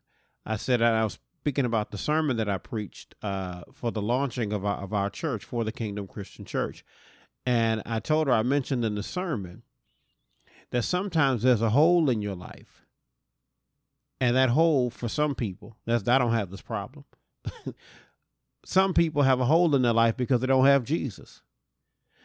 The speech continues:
And they've tried to fill that hole with everything but Jesus. I said, "But that hole in your life, when it, when Jesus is missing, there's nothing that can fill it but Jesus." And, and the point I'm making here is I said to her, I said, "When you think about people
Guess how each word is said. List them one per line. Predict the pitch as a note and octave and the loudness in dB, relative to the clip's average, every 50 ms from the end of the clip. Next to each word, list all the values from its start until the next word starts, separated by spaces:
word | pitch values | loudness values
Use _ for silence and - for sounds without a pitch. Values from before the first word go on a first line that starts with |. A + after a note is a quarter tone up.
| - - - _ - | -20 -20 -14 _ -2
And | C#3+ C3+ C3+ | 0 2 2
they've | C3 B2 - | 2 0 0
tried | - - - F3 F3 F#3+ G3+ F3 D3 | -4 -6 -4 -2 0 0 0 0 0
to | C#3+ | 0
fill | - - E3+ E3+ E3 D#3+ | 0 2 4 4 4 4
that | D#3 D3+ D3 | 4 4 4
hole | C3 C#3+ D#3+ E3 E3 D#3+ | 4 4 4 4 4 4
with | C#3 A#2+ A2+ | 4 4 4
everything | B2 D3+ E3+ E3 F3 E3+ - D#3 D3+ D3 C#3+ C#3 C#3 C3+ B2+ - _ | 4 2 4 4 2 0 2 2 2 2 2 2 0 -2 -4 -8 _
but | - A2+ G#2+ C#3+ D#3+ C#3+ | -8 -2 2 2 2 2
Jesus. | B2+ - E3 E3 D#3 A#2+ G2 - - - - - _ _ _ _ _ _ _ _ _ _ _ _ _ _ _ - | 0 -2 -4 -2 -4 -4 -8 -8 -12 -16 -18 -20 _ _ _ _ _ _ _ _ _ _ _ _ _ _ _ -4
I | B2 A#2+ | -4 -2
said, | - - C#3+ C3 | 2 2 2 2
"But | B2 B2+ A#2 | 2 0 2
that | B2 D#3+ F#3 E3 | 2 2 2 2
hole | D3 F#3 F#3+ G3 F#3 F3 | 2 2 4 4 4 4
in | E3 D3+ | 4 2
your | D3 D3 C#3+ | 2 2 2
life, | C#3+ C#3+ C#3+ D3 C3+ A#2 | 4 4 4 2 2 2
when | A#2 A#2 A2+ | 0 0 2
it, | C3 - - | 0 0 0
when | A#2 A2+ G#2+ | 0 0 0
Jesus | F2+ G2 B2 E3 G3 G3+ E3 F3 D#3+ D3+ | 0 0 0 0 0 0 -2 -2 -2 -2
is | F3 D3+ | -2 -2
missing, | E3 F#3+ G3 F#3+ - - E3 F3+ - _ _ _ _ _ - | 0 0 0 0 -2 -4 -10 -10 -10 _ _ _ _ _ -2
there's | - C3 B2 F#2 G#2 | 0 2 2 2 2
nothing | A#2+ D3+ E3 E3 F#3 F3+ | 2 2 2 2 2 0
that | F3 D#3+ - | 0 0 0
can | D3+ C#3 | -2 -2
fill | C3 B2+ G#2+ | 0 0 0
it | G2+ F#2+ | -2 -2
but | F#2 G#2 G2 | -4 -8 -8
Jesus." | F#2+ F#2+ E2+ - - - - - - _ _ _ _ _ _ _ _ _ _ _ _ _ _ _ _ _ - - - - - - - _ - | -8 -10 -10 -12 -16 -20 -20 -20 -20 _ _ _ _ _ _ _ _ _ _ _ _ _ _ _ _ _ -20 -20 -20 -20 -20 -20 -20 _ -4
And, | - C3 B2+ A#2 | -2 0 0 2
and | F#2+ C3 A2+ | 2 2 2
the | A#2 | 0
point | G#2 - E3+ F#3 F#3+ F3 | 0 0 0 0 0 0
I'm | D#3+ D#3+ | 0 0
making | E3 E3+ E3 - C#3+ | 0 0 0 0 0
here | B2+ A#2+ | 0 0
is | A2 G2+ | 2 0
I | A#2 A2+ | 0 -2
said | G#2 - D#3 D#3 D#3 C3+ | -2 0 -2 -2 0 0
to | C3 | 0
her, | A2+ A2 | 2 2
I | G#2 A2 | 2 2
said, | - - B2 | 2 2 0
"When | A2+ G#2+ A2+ B2 | 0 2 0 0
you | C#3 D3+ | 0 0
think | D#3 E3 D#3 - | 0 0 -2 0
about | C#3+ C#3 B2+ A#2 - | -2 -2 -2 -2 -2
people | - C3 - - A2 F#2+ G2 | -4 -8 -4 -4 -6 -6 -6